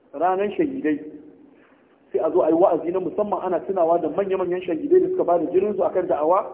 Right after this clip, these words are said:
ta Shi'a, da'awan zagin sahabban manzo sallallahu alaihi wasallam. Na fatan gani, ka kuma su kamar Ikhwanul Muslimin su suna zanna su ma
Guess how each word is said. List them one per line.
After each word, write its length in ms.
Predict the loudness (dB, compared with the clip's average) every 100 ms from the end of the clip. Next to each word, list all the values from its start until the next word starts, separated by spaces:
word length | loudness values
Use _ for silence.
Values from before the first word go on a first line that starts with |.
| -16 -20 -4
ta 60 | -2
Shi'a, 340 | -2 -4 -4 -6 -18 -20 -20 -6
da'awan 280 | 0 2 4
zagin 260 | 4 2 -4
sahabban 280 | -4 -2 -4
manzo 220 | -4 -4
sallallahu 260 | -2 0 0
alaihi 80 | -2
wasallam. 240 | -4 -6 -6 -6 -6 -8 -14 -20 -20 -20 -20 -20 -6
Na 80 | -4
fatan 220 | -2 0
gani, 240 | 0 -2 -8 -16 -20 -20 -20 -4
ka 100 | -2
kuma 180 | 0 -2
su 80 | -2
kamar 220 | -2 0 0
Ikhwanul 440 | 2 2 2 0 -6
Muslimin 280 | -8 -8 -10
su 80 | -8
suna 220 | -4 -4
zanna 320 | -2 -2 -4 -6
su 40 |
ma 220 | -8 -8